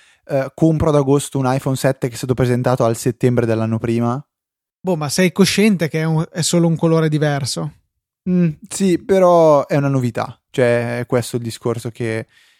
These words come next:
Speaker 1: non, non mi fa impazzire come, come mossa. Però il discorso che fai tu è, è vero. Cioè, chi non ascolta questo podcast, eh, che quindi è un po' fuori da, da questa, eh, da questa, mm, coda di curva gaussiana, diciamo, di, di persone molto, molto,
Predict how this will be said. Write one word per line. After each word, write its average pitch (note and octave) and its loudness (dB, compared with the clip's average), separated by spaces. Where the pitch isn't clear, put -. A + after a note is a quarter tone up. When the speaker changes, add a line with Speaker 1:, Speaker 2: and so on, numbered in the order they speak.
Speaker 1:
non, A#2+ -2
non A#2+ 0
mi A#2 -2
fa A#2 -4
impazzire A2+ -6
come, A2+ -6
come A#2 -4
mossa. A2+ -8
Però C3+ -2
il B2 -6
discorso C3 0
che A#2 0
fai A#2+ -2
tu A#2+ 0
è, A2 -2
è A#2 -6
vero. A2 0
Cioè, A2 -12
chi B2 -4
non A#2+ -2
ascolta A#2+ -2
questo A#2 -8
podcast, B2 -6
eh, A#2+ -8
che - -16
quindi B2 -4
è A#2 2
un A#2 -2
po' A#2 2
fuori A#2 0
da, G#2+ -4
da A2+ -6
questa, A2 -6
eh, A#2 -8
da B2 -12
questa, A#2 -10
mm, E3 -14
coda B2+ 4
di A#2 -4
curva A#2+ 0
gaussiana, A#2 -2
diciamo, A#2 -8
di, A#2 -8
di A2+ -10
persone A2+ -4
molto, A2+ 0
molto, A2+ -4